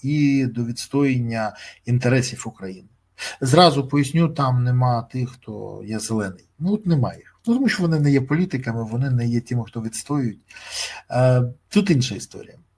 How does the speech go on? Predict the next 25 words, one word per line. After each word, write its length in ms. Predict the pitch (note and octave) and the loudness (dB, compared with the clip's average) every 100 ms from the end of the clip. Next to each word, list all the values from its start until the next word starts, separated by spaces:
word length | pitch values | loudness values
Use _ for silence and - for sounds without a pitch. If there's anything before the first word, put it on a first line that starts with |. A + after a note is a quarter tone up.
| _ _ _ | _ _ _
Тут 180 | E3+ D#3+ | -2 0
історія 340 | - E3+ D#3 | -2 0 0
в 60 | D3+ | -2
тому, 280 | G3 F#3+ D3 | -2 0 0
що 200 | - C3 | -2 -2
для 220 | B2+ C#3 | 0 -2
росіян 500 | C3 - D3+ E3 D3 | -2 -2 0 0 0
це 200 | - C3+ | -2 -2
вороги, 440 | A#2+ B2 A2 G#2 - - - | 0 0 0 -4 -10 -20 -16
особисті 480 | - A#2 A#2+ - F#2+ | -10 -2 -2 -2 -8
вороги. 340 | F2+ E2 - _ _ _ - - - _ | -8 -12 -20 _ _ _ -20 -20 -20 _
І 100 | B2+ | -4
тут 300 | C3 F3 E3 | 2 2 2
зрозуміло, 680 | B2+ C3+ B2+ D3 E3+ B2+ A2 | 0 0 2 2 2 2 -2
що 220 | - A#2 | -4 -6
ця 280 | - C#3 C3 | -4 -4 -4
ситуація, 720 | - B2+ C#3 F3 - D3+ C#3 | -4 -4 -2 -2 -2 -2 -2
вона 320 | A#2+ B2 D3+ | 0 0 2
може 360 | B2+ C3 D3 B2+ | 4 2 2 0
мати 360 | A2+ B2 - | -2 -4 -6
наслідки. 360 | G2 E2+ - _ _ _ _ _ - - - _ _ _ - | -14 -14 -16 _ _ _ _ _ -18 -16 -16 _ _ _ -8
Чи 560 | - - F3+ F#3+ F#3 | -2 4 8 8 8
можна 320 | E3 G3 F#3+ | 6 4 2
цьому 240 | F3 F3+ F3+ | 0 0 0
протидіяти? 1080 | F3+ F3 F3 F3+ B3 A3 - C3+ B2+ A#2 | 0 -2 -2 0 2 0 0 0 0 -2